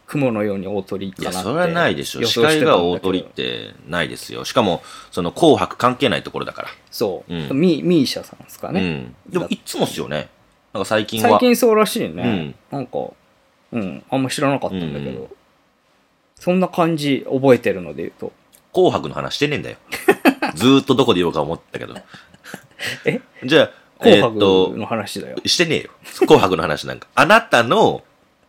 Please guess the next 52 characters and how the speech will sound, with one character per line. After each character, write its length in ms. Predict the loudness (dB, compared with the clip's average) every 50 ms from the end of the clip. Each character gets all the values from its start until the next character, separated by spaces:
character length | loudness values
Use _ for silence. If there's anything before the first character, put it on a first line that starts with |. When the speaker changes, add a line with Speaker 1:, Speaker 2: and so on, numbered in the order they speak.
| _ -6
Speaker 2:
年 520 | 0 2 2 2 2 2 2 4 4 4 4
末 120 | 2 0 2
年 240 | 2 2 2 2
始 120 | 0 0 0
は 40 | 0
何 180 | 0 0 0
し 40 | 2
て 60 | 2
た 80 | 2 2
の 80 | 2
っ 20 | 0
て 60 | -2
話 200 | -2 -4 -4 -4
な 80 | -8 -10
の 80 | -10
よ。 60 | -12
Speaker 1:
こ 640 | -18 _ _ -20 -20 -20 _ _ _ -8 0 6 6
れ、 60 | 8
Speaker 2:
紅 60 | 8 8
白 200 | 6 4 4 0
見 80 | 2
て 100 | 2 4
た 100 | 6 6
っ 40 | 6
て、 40 | 8
Speaker 1:
こ 40 | 6
れ。 60 | 4
Speaker 2:
紅 220 | 4 4 2 4 4
白 200 | 2 0 0 -4
に 60 | -2
咲 180 | 0 -2 0
く 60 | -2 0
ん 40 |
じ 60 | 4 6
ゃ 40 |
な 80 | 6 6
い 60 | 6
よ、 100 | 2 0
こ 80 | 0 -2
ん 40 | -4
な 60 | -4
時 120 | -6 -4
間 160 | -6 -4 -4
長 240 | -2 -2 -2 -2 -4
い。 100 | -6 -8 -16 -18 -16 -14 -14 -14 -14 -16 -20 -20 _ -20 -20
Speaker 1:
<laughs> 640 | -20 _ -20 -12 -6 -4 -4 -4 -6 -8 -16 -12 -4 0
え、 120 | 0 0
紅 260 | 2 4 4 4 4
白 520 | 2 0 -4 -4 -4 -6 -4 -4 -4 0 2
良 120 | 2 4
か 80 | 4
っ 20 | 2